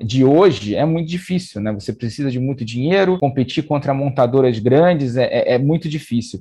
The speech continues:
E o golpe final na equipe como equipe familiar, né, como equipe Williams familiar, foi ali no início de dois mil e dezenove, quando a patrocinadora master da equipe deu um calote e não <laughs> pagou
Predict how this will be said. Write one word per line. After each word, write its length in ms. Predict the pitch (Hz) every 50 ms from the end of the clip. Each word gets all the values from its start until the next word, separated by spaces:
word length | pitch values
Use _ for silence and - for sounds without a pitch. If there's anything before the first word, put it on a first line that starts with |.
| -
E 100 | - 139
o 80 | 156 160
golpe 460 | 131 139 165 196 233 247 240 214 190
final 500 | 180 - 185 170 151 139 139 135 131 127
na 560 | 113 101 120 143 170 196 185 160 131 107 87
equipe 500 | 92 123 120 123 - - 143 131 135 131
como 720 | 120 - - 127 127 139 139 135 127 117 110 104 95 95 - _ _ _ _ _ _ _
equipe 340 | - 110 110 - 131 - -
familiar, 600 | - 131 123 123 120 113 110 110 120 143 160 143
né, 80 | 113 107
como 220 | - 117 110 110
equipe 340 | 107 - _ 117 104 - 113
Williams 260 | 113 110 110 104 95
familiar, 580 | - - 107 107 110 107 104 110 127 151 151 - -
foi 160 | 156 160 151
ali 180 | 139 135 139
no 80 | 135 127
início 320 | 127 127 139 143 139 -
de 100 | 113 123
dois 200 | 123 120 120 107
mil 120 | 110 113 113
e 40 | 101
dezenove, 640 | 101 113 113 110 120 127 156 185 170 110 92 92 -
quando 480 | - 143 151 160 160 156 160 156 147 - -
a 300 | 127 135 131 127 123 113
patrocinadora 1080 | - 147 135 135 147 135 - 151 147 139 127 131 151 160 156 151 143 127 117 101 90 - - _ _ _ _ _
master 540 | - 117 131 147 180 180 - - - 131 131
da 80 | 123 127
equipe 400 | 127 123 - - 143 143 147 180
deu 160 | 170 190 156
um 80 | 151 143
calote 560 | - 185 170 147 127 127 139 139 - - 151
e 20 |
não 140 | 165 170 -
<laughs> 0 |
pagou 520 | - - 185 170 147 127 113 123 131 127